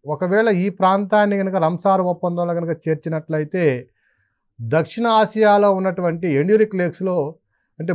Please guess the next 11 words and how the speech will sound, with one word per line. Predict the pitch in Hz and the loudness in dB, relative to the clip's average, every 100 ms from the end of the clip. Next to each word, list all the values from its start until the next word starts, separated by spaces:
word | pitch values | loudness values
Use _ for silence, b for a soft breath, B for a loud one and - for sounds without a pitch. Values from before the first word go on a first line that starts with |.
| 151 | 0
భూభాగంలో | 202 214 202 202 190 | 4 4 4 2 0
ఉన్న | 175 151 147 | -2 -2 -4
లేకుల్లో, | 170 175 170 190 135 139 131 | -4 -4 0 2 0 -2 -4
సెలైన్ | 170 202 214 185 | 2 2 4 0
లేక్స్లో, | 165 175 151 | -2 -4 -6
ఉప్పు | 151 214 | -4 -4
నీటి | 202 - | -2 -2
సరస్సులో | 165 147 170 180 | -2 -2 -6 -4
ఇది | 143 131 | -4 -4
మొదటిదవుతుంది. | 127 147 117 110 87 80 _ _ _ _ _ _ _ _ _ _ _ _ _ _ _ _ _ _ _ _ _ - | -4 -4 -6 -10 -16 -20 _ _ _ _ _ _ _ _ _ _ _ _ _ _ _ _ _ _ _ _ _ 0
తర్వాత | 226 208 160 | 4 6 6